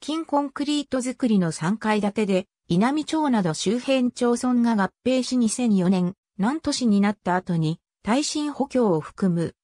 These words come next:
全面改修を二年かけて行い、二千十五年五月一日に、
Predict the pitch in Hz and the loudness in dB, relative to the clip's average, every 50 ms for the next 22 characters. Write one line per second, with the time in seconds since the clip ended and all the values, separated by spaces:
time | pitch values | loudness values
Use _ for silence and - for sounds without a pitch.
0 | _ _ - - 277 320 269 285 294 285 277 269 - - 269 285 285 - - - | _ _ 0 2 2 2 2 0 -2 -2 -2 -4 -4 -4 -4 -2 -2 -2 -2 0
1 | 220 202 175 170 175 190 233 247 269 254 220 202 - - 214 - 226 208 - 160 | 0 2 2 2 2 2 2 2 2 0 0 0 -2 -4 -6 -4 -4 -2 0 0
2 | 156 160 - - 175 175 170 165 160 - - _ _ _ - 180 196 - - 330 | -2 -2 -2 -2 -2 0 0 0 -2 -4 -8 _ _ _ -2 -2 -2 0 0 -2
3 | 320 285 226 185 196 233 262 254 - 247 233 220 220 208 202 202 247 254 247 240 | 0 0 0 0 0 0 0 0 0 0 2 2 2 2 2 0 0 0 -2 -4
4 | - - - - - 170 202 220 - 196 190 - - 190 185 180 185 - | -6 -6 -8 -6 -2 -2 -2 -2 -2 -4 -4 -2 0 0 0 0 -2 -4